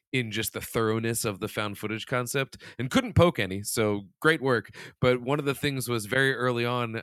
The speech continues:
I, the, the sound that he ends up tur-, you know, finding the Morse code in does start appearing, and it's consistent throughout the whole thing. And, you know, you never notice it the first time you're watching it, but the second time I was like, "That's there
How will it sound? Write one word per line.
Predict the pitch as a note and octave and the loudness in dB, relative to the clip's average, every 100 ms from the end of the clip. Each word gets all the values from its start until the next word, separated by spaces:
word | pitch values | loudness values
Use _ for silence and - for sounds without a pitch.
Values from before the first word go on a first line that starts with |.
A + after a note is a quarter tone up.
| - | -6
I, | G#2 G#2 G2 - _ _ - | -4 -4 -6 -12 _ _ -6
the, | G#2 F#2+ | -6 -4
the | G#2+ | -6
sound | - B2 A2 G#2+ G2+ | -2 0 0 -4 -6
that | G2+ | -4
he | G#2+ | -4
ends | G#2 G2+ | -4 -6
up | - | -6
tur-, | - G2+ | -6 -6
you | G2 | -6
know, | G2 | -6
finding | G2 A#2+ A2+ A2 | -4 -2 -2 -4
the | G2 | -6
Morse | F#2+ F#2+ | -6 -6
code | - G#2 F#2+ | -4 -4 -2
in | F#2+ F#2 - - _ | -4 -6 -12 -20 _
does | - B2+ B2+ | 0 2 2
start | - B2+ A2+ | 0 2 0
appearing, | G#2+ A2 A2 G2 F2 | -2 -2 -2 -2 -4
and | |
it's | F#2 | -8
consistent | - G2+ - D3 - G#2+ | -10 -8 -4 -4 -6 -4
throughout | A2+ G#2 | -4 -4
the | G2 | -4
whole | A2+ | -4
thing. | - C3+ A2+ G2 - - - _ - | -2 -2 -2 -4 -14 -20 -20 _ -2
And, | C#3 | 0
you | E3+ | 2
know, | A2+ G2+ | 0 2
you | C3 | 2
never | D#3 C#3+ | 2 2
notice | B2+ C#3+ B2+ | 2 2 0
it | A2+ F2 _ - | -2 -4 _ -12
the | |
first | - B2 - | -4 -2 0
time | A2 G2 | -2 -2
you're | F#2 | 0
watching | G2+ A2 G#2 | 0 0 -4
it, | F2+ | -8
but | - | -10
the | - | -4
second | C3+ C#3+ B2+ | -2 -2 -2
time | G#2+ F#2 F#2+ | -2 -2 0
I | G2 | 0
was | F#2+ G2+ | 0 -2
like, | F#2+ - - | -4 -4 -4
"That's | G2+ - | -4 0
there | C3 A#2+ | 0 0